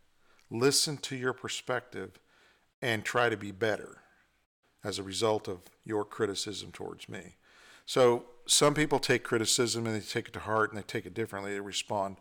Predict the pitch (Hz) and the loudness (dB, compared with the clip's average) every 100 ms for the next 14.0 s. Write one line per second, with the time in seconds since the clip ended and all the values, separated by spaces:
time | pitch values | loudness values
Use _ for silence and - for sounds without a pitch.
0 | - - - - 113 107 - 113 110 107 | -20 -20 -18 -6 -4 -2 -2 2 2 0
1 | 98 - - 120 107 110 101 110 113 113 | -6 -10 -6 -4 -2 -4 -2 -4 -4 -4
2 | 127 131 131 135 135 127 123 139 110 139 | -4 0 2 2 2 -2 -2 -4 -6 -2
3 | 131 104 98 90 95 76 107 - _ - | -2 0 -2 -2 -4 -6 -10 -12 _ -20
4 | - - - 113 110 110 113 - - - | -20 -14 -6 4 6 6 2 -4 -18 -8
5 | 110 113 - - - 117 117 151 120 - | -6 -6 -8 -14 -6 -4 0 0 0 -2
6 | 135 101 95 90 98 101 - 107 104 101 | -2 0 -4 -4 -6 -6 -6 -10 -10 -8
7 | 127 113 98 147 143 98 92 - - - | -8 -6 -6 -4 -4 -6 -12 -18 -20 -6
8 | 123 120 123 156 170 120 107 104 113 107 | 2 4 6 4 6 6 6 4 0 0
9 | 104 107 107 104 107 - - - _ 113 | 0 0 0 0 0 -6 -20 -20 _ -2
10 | 110 113 135 - 110 - 110 143 131 117 | 2 2 0 -6 -8 -10 -2 0 0 -2
11 | 107 - 143 147 113 101 98 - - _ | -2 -2 0 0 -2 -6 -10 -14 -18 _
12 | _ _ _ _ _ _ - 110 117 110 | _ _ _ _ _ _ -14 -6 -4 0
13 | 123 - 131 113 113 117 147 - 98 | 0 -2 -2 -2 -2 -2 -4 -4 -6